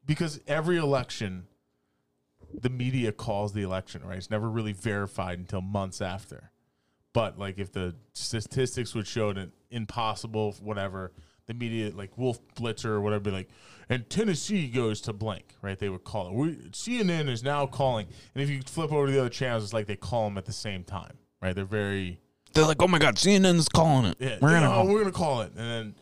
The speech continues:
Speaker 1: some hold out. So I think that, that they're all gonna call ninety-five percent of the states the same way.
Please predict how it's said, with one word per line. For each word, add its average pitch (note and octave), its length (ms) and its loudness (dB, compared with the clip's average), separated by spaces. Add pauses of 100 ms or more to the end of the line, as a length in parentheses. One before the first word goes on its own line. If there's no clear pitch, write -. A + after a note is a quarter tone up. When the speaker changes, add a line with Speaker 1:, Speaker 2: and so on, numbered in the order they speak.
(260)
Speaker 1:
some C#3+ 320 -2
hold B2+ 400 -2
out. A#2 300 0
So A#2+ 100 -4
I C#3 140 0
think E3 300 -2
that, C#3+ 280 0 (520)
that A2 320 -2 (580)
they're C#3 280 4
all D#3 160 4
gonna F3+ 180 -2
call C3+ 300 0
ninety-five A2+ 720 -4
percent G#2 280 -6
of G2 40 -10
the F#2 80 -6
states F#2+ 340 -8
the - 140 -10
same F#2 320 -8
way. F#2+ 320 -4